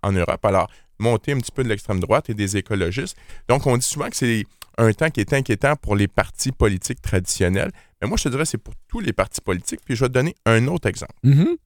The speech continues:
Speaker 1: En Ontario. Puis c'est important, hein, l'Ontario, surtout pour l'élection fédérale. Puis là, on, on regarde la carte, on dirait que c'est bleu partout. Parce que oui, c'est un gouvernement qui est bleu en Ontario. C'est un gouvernement conservateur qui a seulement un an. Et, euh, chez Main Street, on a dévoilé un sondage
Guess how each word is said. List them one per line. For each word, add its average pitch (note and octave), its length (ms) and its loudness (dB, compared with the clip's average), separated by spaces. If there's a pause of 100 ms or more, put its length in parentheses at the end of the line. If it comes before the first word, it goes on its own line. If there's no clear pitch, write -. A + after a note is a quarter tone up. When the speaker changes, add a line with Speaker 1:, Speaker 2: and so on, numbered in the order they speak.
(100)
Speaker 1:
En D3+ 180 -6
Ontario. D#3 400 -2 (480)
Puis A2 160 2
c'est - 160 -2
important, G3+ 340 -2
hein, C3+ 180 2
l'Ontario, C3 500 -2
surtout - 360 -4
pour A#2 180 2
l'élection G#2+ 340 2
fédérale. A#2 480 0
Puis C3 140 -6
là, C3 80 0 (360)
on, A2 100 4
on - 20 2
regarde A2+ 380 0
la G#2+ 180 -4
carte, - 320 -4
on G#2 100 -2
dirait G#2 160 -2
que - 60 -4
c'est G#2 260 2
bleu G#2 480 -2
partout. - 500 -8 (320)
Parce - 140 -6
que - 100 2
oui, C#3 220 2
c'est B2+ 60 0
un G#2+ 60 0
gouvernement G#2+ 440 0
qui G#2 180 -2
est F#2 40 0
bleu G#2 220 2
en G#2+ 80 4
Ontario. F#2+ 360 0
C'est - 80 -4
un G2+ 40 0
gouvernement F#2+ 340 0
conservateur F#2+ 580 -2
qui - 80 -8
a G2+ 40 -4
seulement G#2+ 260 -2 (160)
un D#3 180 2
an. G2+ 60 2 (720)
Et, A#3+ 260 2
euh, A2+ 220 6
chez A#2 240 -2
Main A2 160 4
Street, G#3+ 160 -4
on D#3 100 0
a A#2 80 2
dévoilé A#2 400 0
un A2+ 140 4
sondage A#2 640 0